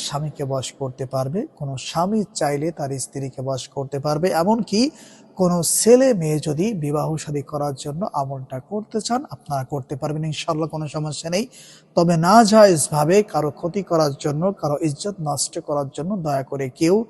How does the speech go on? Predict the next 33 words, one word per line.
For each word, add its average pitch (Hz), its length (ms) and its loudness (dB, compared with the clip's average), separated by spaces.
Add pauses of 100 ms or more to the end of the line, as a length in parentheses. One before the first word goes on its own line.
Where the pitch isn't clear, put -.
(360)
এ 175 100 4
ধরনের 208 400 6
বশীকরণের 160 680 0
আমল 151 380 0
করতে 143 360 -8
যাবেন 135 320 -2
না। 151 180 -4 (380)
এতে 170 220 6
করে 254 240 8
আল্লাহ 196 240 8
সুবহানাহু 175 680 2
ওয়া 160 100 2
তাআলার 151 320 0
দরবার 151 340 0
আপনি 147 300 -4
গুনাহগার 147 640 -4
হয়ে 135 200 -6
যাবেন। 135 320 -2 (440)
সম্মানিত 220 580 4
দর্শক 170 420 4
শ্রোতা, 160 300 0
যখন 170 420 2
লবণে 214 320 2
ফু 165 220 -4
দিবেন, 135 280 -4 (420)
তখন 202 260 4
এই 247 100 6
গুরুত্বপূর্ণ 196 800 0
কথাগুলো 143 560 -4
বলবেন। 127 440 -4
আপনি 190 380 0
যদি 226 300 6 (360)
অন্য 269 600 6